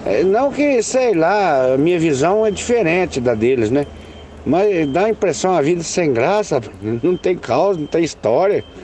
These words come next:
não tem vivência, não conhece nada, não vai pra lugar nenhum.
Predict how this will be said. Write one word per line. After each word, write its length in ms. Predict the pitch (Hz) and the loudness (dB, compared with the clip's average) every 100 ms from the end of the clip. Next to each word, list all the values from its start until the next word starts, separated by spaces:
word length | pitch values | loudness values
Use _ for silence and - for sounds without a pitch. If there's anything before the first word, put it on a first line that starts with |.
| - - - - | -18 -20 -20 -6
não 120 | 120 | -4
tem 240 | 127 156 165 | -2 0 0
vivência, 560 | 156 110 95 151 156 | 2 0 0 0 0
não 60 | 156 | -2
conhece 420 | - 143 165 - | 0 0 0 0
nada, 440 | 143 98 123 170 156 | 0 2 0 0 0
não 220 | 123 113 | 0 0
vai 160 | 135 | -2
pra 140 | 147 139 | 0 0
lugar 200 | 123 147 | 0 0
nenhum. 580 | 156 113 101 160 185 | 2 2 2 2 0